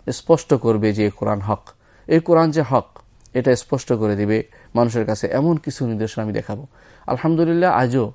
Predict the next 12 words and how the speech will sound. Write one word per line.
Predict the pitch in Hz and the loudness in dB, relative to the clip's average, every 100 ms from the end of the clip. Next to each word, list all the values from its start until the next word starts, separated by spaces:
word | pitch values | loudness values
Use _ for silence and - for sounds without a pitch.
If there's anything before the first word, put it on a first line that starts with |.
| _ _ _ | _ _ _
কোরআন | - 151 165 | 2 4 4
নিয়ে | 170 | 4
গবেষণা | 143 131 120 127 | 4 4 2 -4
হচ্ছে। | 110 104 - 104 _ _ _ | -4 -8 -10 -10 _ _ _
কেউ | - 139 | 4 4
কেউ | - 135 117 - 117 | 6 2 0 -8 -2
মজ-, | 127 120 - 110 117 | 0 0 -4 -6 -2
এজাজুল | 117 113 127 120 | 0 2 0 0
কোরআন | 110 117 117 117 113 110 | -2 -2 0 -2 -6 -4
লিখ-, | 110 - | -4 -4
বই | 110 107 120 | -4 0 2
লিখেছেন, | 110 113 - 110 | 0 -4 -6 -8